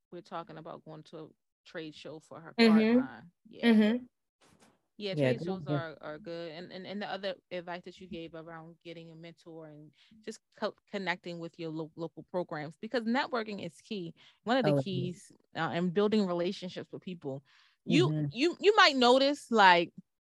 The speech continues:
Speaker 1: you know, certain people hang around each other, right?
Speaker 2: Mm-hmm.
Speaker 1: You know,
Speaker 2: Mm-hmm.
Speaker 1: it's, it, I, I've noticed, like, you know, especially influencers or bus-, business owners that I follow, you'll see them connected to other people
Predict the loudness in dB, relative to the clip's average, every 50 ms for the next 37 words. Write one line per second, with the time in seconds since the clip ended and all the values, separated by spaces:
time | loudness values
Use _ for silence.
0 | _ _ _ _ _ _ _ _ _ _ _ _ _ _ _ _ _ _ _ _
1 | _ _ _ _ _ _ _ _ _ _ 0 2 4 6 6 6 4 4 4 4
2 | 4 4 6 4 6 6 6 6 6 6 6 6 6 6 6 6 6 4 -2 0
3 | 0 0 0 0 -2 -8 -16 -16 -18 _ _ _ _ _ 8 10 12 12 12 12
4 | 12 10 8 _ _ -4 0 2 4 6 6 6 8 8 10 10 12 10 10 8
5 | 4 0 0 0 0 0 -4 -8 _ _ _ 4 6 6 6 8 6 6 8 8
6 | 6 6 8 8 8 6 4 4 4 4 6 6 4 2 -2 _ _ _ _ _
7 | _ _ _ 2 4 4 6 6 6 4 4 4 0 -2 2 2 2 2 2 2
8 | 2 2 2 2 0 -2 -4 -2 -2 -2 -2 -2 -4 -6 -6 -6 -8 -6 -4 0
9 | 0 0 0 0 -2 0 2 2 2 2 0 0 0 0 0 2 4 6 8 8
10 | 8 6 4 4 4 2 2 0 -6 _ _ _ -20 _ _ 2 2 2 2 4
11 | 6 6 8 8 8 8 6 6 4 0 0 0 2 2 4 6 6 4 4 2
12 | 0 -2 -2 -2 -4 -6 -6 -6 -6 2 6 8 8 8 8 4 2 2 _ -4
13 | -4 -2 -2 -4 -6 -8 -8 -8 -8 -12